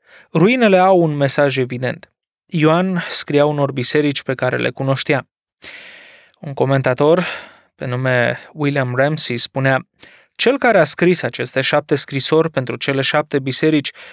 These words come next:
fusese în fiecare dintre ele și cunoștea foarte bine situația locală."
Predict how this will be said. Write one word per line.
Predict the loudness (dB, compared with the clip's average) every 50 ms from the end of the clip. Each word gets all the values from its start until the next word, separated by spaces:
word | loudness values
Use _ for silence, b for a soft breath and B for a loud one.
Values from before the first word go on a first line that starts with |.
| B B
fusese | _ -2 0 2 2 2 2 2 2 2
în | 0 0
fiecare | -2 -2 -2 -2 -2 0 0 0 2 0
dintre | 0 0 -2 -2 0 0 2
ele | 4 4 4 2
și | 2 0 -2 -4 -4
cunoștea | -4 -2 -2 0 0 -2 -2 0 0 0 0
foarte | 0 0 0 0 0 0 -2 -2
bine | -2 -2 -4 -2 -2 -2
situația | -4 -6 -4 -2 0 0 0 0 -2 -4
locală." | -4 -4 -2 -4 -4 -4 -6 -10